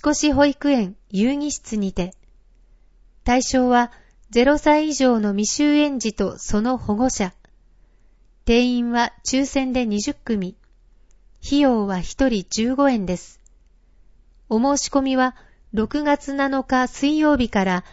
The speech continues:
十四日水曜日の午前九時から午後四時までに、みなよし地区子育て支援センターへ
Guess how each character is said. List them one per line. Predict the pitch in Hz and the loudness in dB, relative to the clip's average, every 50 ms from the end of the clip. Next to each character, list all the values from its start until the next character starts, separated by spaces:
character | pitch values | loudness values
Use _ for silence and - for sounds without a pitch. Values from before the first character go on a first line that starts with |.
| - _ _ _ _ - - | -20 _ _ _ _ -16 -6
十 | 196 247 254 269 269 | -2 0 2 2 4
四 | 262 262 262 | 4 2 2
日 | 269 - - - 254 | 0 -2 0 0 0
水 | 254 - - 269 285 294 302 | 0 0 2 2 4 4 6
曜 | 302 302 285 262 | 4 4 4 2
日 | 233 226 | 2 0
の | 208 208 202 202 - - 233 202 | 0 0 -2 -2 -6 -10 -6 0
午 | 214 247 269 - | 2 2 2 2
前 | 254 226 214 196 185 - _ | 0 0 -2 -4 -8 -10 _
九 | - 302 302 | -2 0 0
時 | 277 294 277 | 2 0 0
か | - 233 214 202 | 2 2 2 2
ら | 190 - - - - - | 0 -2 -4 -10 -12 -2
午 | - 247 262 | 0 0 2
後 | 247 233 214 196 | 2 0 0 0
四 | 202 254 294 | 0 0 0
時 | 285 302 294 | 0 0 0
ま | 269 254 233 | 2 2 2
で | 214 208 | 2 2
に、 | 190 180 180 - - - - - _ _ - - - - - - - - | 0 -2 -4 -8 -12 -20 -20 -20 _ _ -20 -20 -20 -20 -20 -18 -8 -4
み | 214 220 | -2 0
な | 240 254 269 | 0 0 0
よ | 269 262 247 | 0 -2 -2
し | - - - | -4 -8 -8
地 | - - - | -8 -10 -10
区 | - - 196 180 - - - _ _ _ _ - | -6 -6 -6 -6 -6 -12 -20 _ _ _ _ -8
子 | - 247 | -6 -4
育 | 226 - 302 302 285 269 | 0 0 2 2 2 2
て | - 226 214 | 2 0 -2
支 | - - 220 220 | -2 -4 -4 -4
援 | 240 285 285 | -4 -4 -4
セ | - - 294 294 | -2 -2 -2 -2
ン | 269 | 0
タ | - - 214 202 | 0 0 2 2
ー | 196 185 | 2 0
へ | 180 175 - - | 0 -2 -4 -8